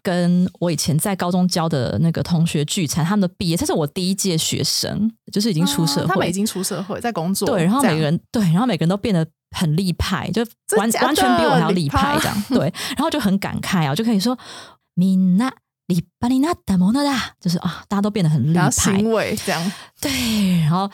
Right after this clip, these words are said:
Speaker 1: 这是感慨的用法哦。那ものだ还有另外两种，一种是表示理所当然，一种社会普遍的常识。比方说呢，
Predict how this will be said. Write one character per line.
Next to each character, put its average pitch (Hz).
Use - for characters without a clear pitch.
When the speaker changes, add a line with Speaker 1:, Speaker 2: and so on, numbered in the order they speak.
Speaker 1:
这 247
是 320
感 139
慨 262
的 165
用 196
法 139
哦。 143
那 440
も 359
の 427
だ 427
还 359
有 359
另 381
外 302
两 160
种， 254
一 415
种 214
是 330
表 180
示 285
理 214
所 170
当 233
然， 190
一 330
种 180
社 453
会 359
普 175
遍 240
的 143
常 139
识。 240
比 269
方 349
说 359
呢， 339